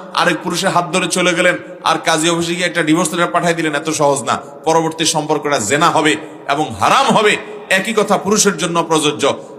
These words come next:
যে আপনি কোনো মেয়ের, কোনো মহিলার সাথে আপনি বিবাহ বন্ধনে আবদ্ধ আছেন, আরেক মহিলার সাথে হারাম সম্পর্ক করলেন,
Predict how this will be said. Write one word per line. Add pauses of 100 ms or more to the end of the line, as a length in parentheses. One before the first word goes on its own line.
যে
আপনি
কোনো
মেয়ের, (400)
কোনো
মহিলার
সাথে (360)
আপনি
বিবাহ
বন্ধনে
আবদ্ধ
আছেন,
আরেক
মহিলার
সাথে
হারাম
সম্পর্ক
করলেন,